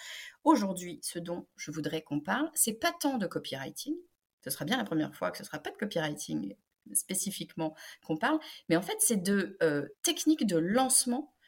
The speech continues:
de ce livre, parce que, bah, on va pas se dire, euh, n'importe quoi. Euh, lancer un livre, c'est exactement la même chose. Enfin, c'est la même chose. En tout cas, c'est lancer un produit. C'est un produit en soi, un bouquin.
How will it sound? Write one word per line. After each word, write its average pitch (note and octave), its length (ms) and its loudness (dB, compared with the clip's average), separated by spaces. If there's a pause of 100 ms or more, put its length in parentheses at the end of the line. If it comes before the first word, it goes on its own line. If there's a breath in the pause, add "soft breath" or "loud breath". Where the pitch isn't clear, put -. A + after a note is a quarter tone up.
(160 soft breath)
de G3 140 2
ce A#3+ 160 6
livre, E3 300 2
parce E3 160 0
que, G3+ 340 0
bah, - 140 -2
on - 40 -8
va F3+ 60 -2
pas B3 160 2
se - 80 2
dire, G#3 240 0
euh, D#3 400 2
n'importe - 340 -2
quoi. C4+ 240 0 (440 loud breath)
Euh, C#3 200 4
lancer A#3 360 4
un E3+ 120 2
livre, C#4 360 2
c'est - 140 -2
exactement A#3+ 340 2
la F3+ 80 2
même D#3 160 0
chose. B3 500 0
Enfin, C#3+ 140 -8
c'est - 100 0
la C#3+ 60 0
même C#3+ 100 -2
chose. C#3 240 -10 (200 soft breath)
En - 60 -2
tout C#3+ 80 -8
cas, C4+ 140 6
c'est C#4+ 340 4
lancer D3+ 400 2
un G#3+ 120 2
produit. D#3+ 420 -2
C'est - 160 2
un G#3+ 100 4
produit G3 380 0
en F#3 100 2
soi, - 500 0
un E3+ 100 0
bouquin. D#3+ 400 -2